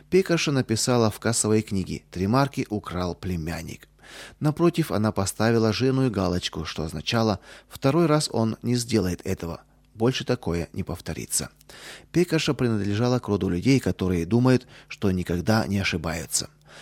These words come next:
Она не знала живого Бога и не прислушивалась к голосу совести, которая иногда подсказывала ей, что мальчик может быть и не виноватым. «Спасибо, тётя», позавтракав, сказал Карл.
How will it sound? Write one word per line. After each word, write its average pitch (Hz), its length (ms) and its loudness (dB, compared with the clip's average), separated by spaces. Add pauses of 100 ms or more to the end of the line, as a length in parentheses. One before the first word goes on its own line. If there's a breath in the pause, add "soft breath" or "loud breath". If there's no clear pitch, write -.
(180 loud breath)
Она 156 200 2
не 165 120 2
знала 131 400 4
живого 101 440 0
Бога 98 440 2 (180)
и 123 260 0
не 107 120 -4
прислушивалась 92 680 -2
к - 40 -10
голосу 92 380 -4
совести, 98 600 -2 (340 loud breath)
которая 139 440 2
иногда 107 420 0
подсказывала 107 680 0
ей, 101 380 0 (120)
что - 220 -8
мальчик 120 500 0 (220)
может 95 320 -4
быть 92 260 -4
и 101 80 -6
не 87 140 -4
виноватым. 82 560 -8 (840 loud breath)
«Спасибо, 131 540 0
тётя», 110 360 0 (100)
позавтракав, 101 680 -4
сказал 90 360 -4
Карл. 92 340 -4